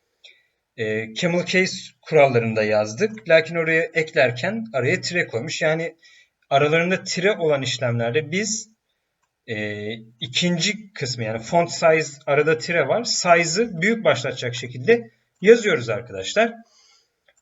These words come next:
Bu şekilde hızlı bir style, e, olayı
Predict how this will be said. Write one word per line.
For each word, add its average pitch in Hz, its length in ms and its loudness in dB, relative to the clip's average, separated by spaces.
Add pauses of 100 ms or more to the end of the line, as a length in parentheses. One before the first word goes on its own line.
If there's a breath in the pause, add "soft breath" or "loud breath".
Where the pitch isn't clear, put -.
(100)
Bu 233 80 -2
şekilde 151 440 -2
hızlı 196 540 -4 (100)
bir 123 380 -2 (760)
style, 143 800 0
e, 107 340 -4 (140)
olayı 143 560 -2